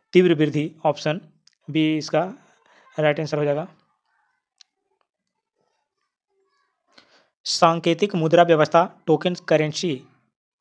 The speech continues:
किसने लागू की?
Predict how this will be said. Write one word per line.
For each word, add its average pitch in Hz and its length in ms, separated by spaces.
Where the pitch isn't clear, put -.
किसने 180 420
लागू 165 240
की? 151 340